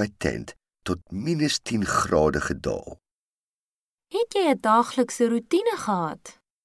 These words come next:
Speaker 1: Ek het soggens tot sewe uur in my warm slaapsak gelê, dan ontbyt geëet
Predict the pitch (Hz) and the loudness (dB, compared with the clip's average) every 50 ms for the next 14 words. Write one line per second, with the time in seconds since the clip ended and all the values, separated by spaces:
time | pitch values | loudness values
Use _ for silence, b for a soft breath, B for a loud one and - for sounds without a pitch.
0 | _ _ _ _ _ _ _ _ _ _ _ _ - 123 135 170 - - - 160 | _ _ _ _ _ _ _ _ _ _ _ _ 2 2 2 2 2 2 2 2
1 | 135 - - - 50 - - - - _ _ _ - - - - - - - - | 2 0 -2 -6 -8 -8 -12 -14 -16 _ _ _ -6 -4 -2 0 0 0 2 4
2 | 190 190 185 196 - - - - 139 117 78 57 50 50 - - _ _ _ - | 2 2 2 0 -2 -4 -2 0 2 2 2 0 -2 -6 -10 -16 _ _ _ -4
3 | 87 85 87 82 - - - 87 98 101 98 82 - - - 82 82 80 - - | 2 2 2 2 4 4 4 6 6 4 2 0 -2 0 2 2 2 2 0 -2
4 | 78 - - - 76 62 60 53 - 50 - - _ _ _ _ _ _ _ _ | -4 -4 -4 -2 -2 -2 -2 -4 -6 -10 -14 -20 _ _ _ _ _ _ _ _
5 | _ _ _ - 90 90 80 98 104 87 - - 131 180 - - - - - 64 | _ _ _ 0 0 2 2 0 0 4 6 6 6 6 4 0 -2 -2 -2 -4
6 | 58 - - | -6 -8 -12